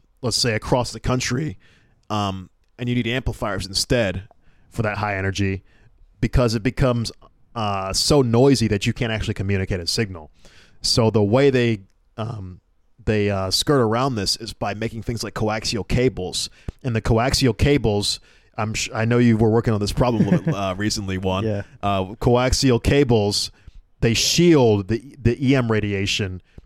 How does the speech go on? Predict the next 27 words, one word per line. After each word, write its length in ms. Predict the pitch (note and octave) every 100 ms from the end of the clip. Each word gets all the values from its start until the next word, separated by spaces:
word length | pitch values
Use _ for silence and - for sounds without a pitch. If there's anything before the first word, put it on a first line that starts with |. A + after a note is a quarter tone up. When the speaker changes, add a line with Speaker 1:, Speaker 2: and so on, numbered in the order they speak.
| -
Speaker 1:
and 100 | A#2
allow 400 | G#2 A2+ C3 C#3+
that 200 | A#2 A2+
information 460 | B2+ A2 A2 A2+ A#2
to 60 |
actually 340 | G#2 - A2+ G2
be 240 | _ A#2+
the 120 | G#2+
one 200 | G2+ G2+
that 120 | G2 F2+
transfers 840 | - A2+ A2+ - F2+ D#2+ F#2 -
Speaker 2:
Right. 280 | G#2 G2+ F#2+ _ -
Speaker 1:
the 80 | G#2+
signal. 500 | - C3+ F#2 E2+ _
Speaker 2:
Yeah. 200 | A2+ G2 F#2+ -
Speaker 1:
So 240 | - A2
we're 160 | G2+ C#3
used 180 | E3+ G#2+
to 60 |
thinking 220 | C3+ B2+
of 80 | A2+
electrons 600 | G2+ G#2+ B2 B2+ G#2 G2 -
actually 340 | A2 A2+ C3
being 200 | A#2 A#2
the 80 | G2+
signal 400 | G2+ C#3 B2+ G2+
transferring 720 | - A2+ F#2 - G2+ F2 D#2